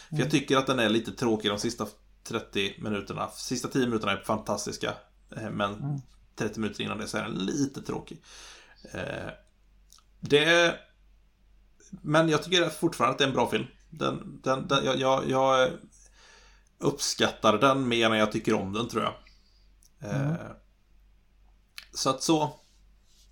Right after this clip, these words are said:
Speaker 1: eh, säger jag
Speaker 2: Den
Speaker 1: om Rebecca.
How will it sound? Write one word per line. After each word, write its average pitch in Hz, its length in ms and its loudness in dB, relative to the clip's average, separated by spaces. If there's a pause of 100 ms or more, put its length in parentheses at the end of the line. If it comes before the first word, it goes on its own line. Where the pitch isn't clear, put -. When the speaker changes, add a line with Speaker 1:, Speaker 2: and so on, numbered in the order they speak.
(1000)
Speaker 1:
eh, 110 380 -14
säger 151 320 6
jag 123 140 4
Speaker 2:
Den 143 100 -2
Speaker 1:
om 117 220 0
Rebecca. - 340 -2